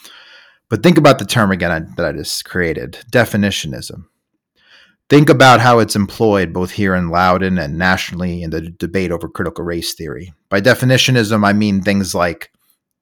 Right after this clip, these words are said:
the retorts against us who protest critical race theory, sounding a little bit like this, like, "That's not critical race theory," or, "Robin DiAngelo isn't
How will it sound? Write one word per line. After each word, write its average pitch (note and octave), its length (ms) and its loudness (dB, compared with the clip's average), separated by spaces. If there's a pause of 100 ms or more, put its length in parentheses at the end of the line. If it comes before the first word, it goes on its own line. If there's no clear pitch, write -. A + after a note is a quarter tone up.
the G#3 100 0
retorts C#3+ 680 2
against A2 580 -2
us - 540 -2 (120)
who G2+ 120 -8
protest G2 500 -2
critical D#2+ 320 -10
race D#2+ 260 -8
theory, E2 400 -8 (1080)
sounding D3+ 400 4
a B2 40 4
little B2+ 200 4
bit A#2 100 2
like F#2 300 -2
this, - 340 -8
like, - 240 -16 (640)
"That's F#3+ 340 2
not D#2 220 0
critical C3 320 0
race D#3 340 6
theory," D#2+ 400 -6
or, F2 480 -2 (720)
"Robin D#3 420 4
DiAngelo C#3 640 4
isn't A2+ 240 2